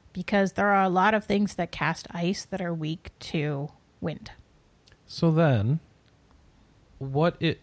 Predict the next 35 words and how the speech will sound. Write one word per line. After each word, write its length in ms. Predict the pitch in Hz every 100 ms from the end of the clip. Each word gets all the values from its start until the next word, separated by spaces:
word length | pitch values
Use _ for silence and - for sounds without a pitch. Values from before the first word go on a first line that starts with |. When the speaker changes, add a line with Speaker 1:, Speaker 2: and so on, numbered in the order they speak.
| -
Speaker 2:
okay, 300 | 123 98 101 - -
uh, 140 | 135
but 240 | 123 143 131
what 200 | 147 170
is 220 | 180 156
the, 480 | 147 147 135 131 123 - - - _ _ _ _ _ _ _ _ _
uh, 240 | 127 131 107 92 - _ _ _ _ _ _ _ _ _ _ _ _ _ _ -
but 80 | 151
if 100 | 151
you 80 | 185
took, 240 | 220 202
like, 180 | 190 160
a 40 |
five 300 | 135 156 160
star 200 | - 131
demon 500 | 117 110 98 92 90 - _ _ _ _ _
who 140 | 120
came 320 | 110 - 151 127
a 40 |
five 260 | 101 98 95
star, 380 | - 85 90 - _ _
Speaker 1:
Mm-hmm. 260 | 226 220 226 - _ _ _ -
Speaker 2:
would 140 | 117
he 100 | 123
have 140 | 117 110
better 200 | 117 110
stats 400 | - 95 113 131
or 60 |
something 460 | 131 143 139 151 151
than 140 | 143
your 220 | 139 131 127
five 320 | - 123 127
star 240 | - 123
Jack 280 | 123 117 120
Frost? 440 | - 135 143 -